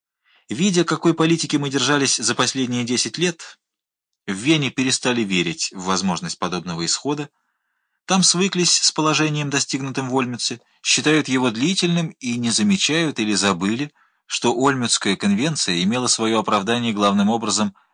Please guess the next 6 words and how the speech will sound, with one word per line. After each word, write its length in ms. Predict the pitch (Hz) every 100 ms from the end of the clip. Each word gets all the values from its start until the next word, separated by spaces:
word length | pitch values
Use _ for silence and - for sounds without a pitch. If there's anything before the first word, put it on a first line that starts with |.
| _
во 180 | 87 85
временно 420 | 90 104 113 120
неблагоприятной 720 | 127 131 127 131 147 143 117
для 140 | 98 98
нас 160 | 90
ситуации, 640 | - - 95 80 - 78